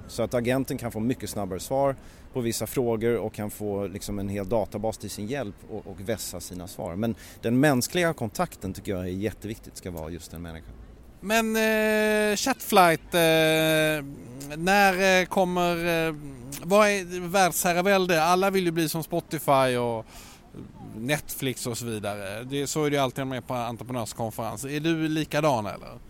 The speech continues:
Speaker 1: <laughs> Ja, ja, men det är väl klart, alltså, det är kul.
Speaker 2: Har du sagt det till dina investerare, eller? "Vi blir nya Netflix."
Speaker 1: Ja, ja, absolut. Det är klart jag har det. Vi
Speaker 2: Eller
Speaker 1: ska
Speaker 2: nya Facebook är ännu bättre.
Speaker 1: Ja, vi ska bli, liksom, vi ska ju ställa, ställa till det lite grann i hela den här resebyråbranschen och försöka, eh, disrupta den lite grann. Och det är väl en stor och ambitiös idé.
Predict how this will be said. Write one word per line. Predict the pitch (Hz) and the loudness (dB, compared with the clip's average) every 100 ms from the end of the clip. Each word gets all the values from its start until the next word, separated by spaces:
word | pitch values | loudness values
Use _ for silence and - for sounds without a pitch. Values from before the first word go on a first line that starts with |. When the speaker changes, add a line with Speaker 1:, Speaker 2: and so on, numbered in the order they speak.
| - | -4
Speaker 1:
<laughs> | - | 2
Ja, | 131 131 156 139 | 4 4 4 4
ja, | 131 | 2
men | 123 | 2
det | 135 | -2
är | 165 | -2
väl | 147 | -2
klart, | 143 139 | 4 4
alltså, | 135 123 120 - - - - | 4 2 -2 -6 -18 -14 0
det | 131 147 | 2 4
är | |
kul. | 147 156 127 117 123 | 4 4 4 2 0
Speaker 2:
Har | 180 | 2
du | 180 | 4
sagt | - 190 | 6 6
det | - 170 | 4 0
till | 170 | 2
dina | 156 151 147 143 143 143 | 2 2 2 4 2 2
investerare, | 147 135 - 135 127 131 117 | 0 -2 0 0 2 2 2
eller? | 113 | 0
"Vi | 123 160 | 2 2
blir | 147 143 135 | 4 4 4
nya | 135 127 | 4 2
Netflix." | 120 120 - 123 87 131 | 0 -2 -4 -10 -10 -2
Speaker 1:
Ja, | 127 143 151 | 8 12 12
ja, | 151 | 12
absolut. | 151 170 165 127 | 8 2 2 0
Det | |
är | 131 | 0
klart | 143 135 | -2 -2
jag | 127 | -4
har | 120 | -2
det. | 131 | 0
Vi | 110 117 | 2 2
Speaker 2:
Eller | 131 | 0
Speaker 1:
ska | 175 | 4
Speaker 2:
nya | 190 190 | 6 6
Facebook | 175 208 185 - 147 - | 6 4 2 2 -2 0
är | 156 147 | 2 2
ännu | 143 | 2
bättre. | 143 120 - 120 - 117 | -2 -4 -4 -12 -10 0
Speaker 1:
Ja, | 135 | 4
vi | 156 | 6
ska | 156 190 | 6 2
bli, | 170 170 139 | 4 6 6
liksom, | 131 127 - 131 123 | 6 4 4 2 4
vi | 123 143 | 2 0
ska | - 156 | 0 -2
ju | 151 151 143 139 | 0 0 -2 -4
ställa, | - 139 131 123 - | -2 0 2 0 -2
ställa | - 127 120 120 117 117 | -4 -2 0 2 0 -2
till | - 120 110 | -2 -2 0
det | |
lite | 110 113 | -2 -2
grann | 113 104 101 | -2 -2 -2
i | 104 | -2
hela | 107 98 | -2 -2
den | 101 | -2
här | 98 | -2
resebyråbranschen | 104 104 - 98 101 104 120 117 117 | -2 -4 -4 -4 -2 0 0 0 -6
och | 101 | -8
försöka, | 104 101 95 - 101 95 | -8 -8 -6 -4 -4 -4
eh, | 98 80 98 95 90 | -6 -10 -10 -10 -10
disrupta | 104 104 - 104 - | -10 -8 -4 -2 -2
den | 107 98 | -2 0
lite | 95 95 | -4 -4
grann. | 101 92 | -6 -4
Och | 107 | 0
det | 127 | 0
är | |
väl | 147 | 2
en | 156 | 0
stor | 143 - 120 110 | 0 2 2 2
och | 113 | 0
ambitiös | 110 110 110 98 117 | 0 -2 -2 -2 -4
idé. | 131 104 | -4 -4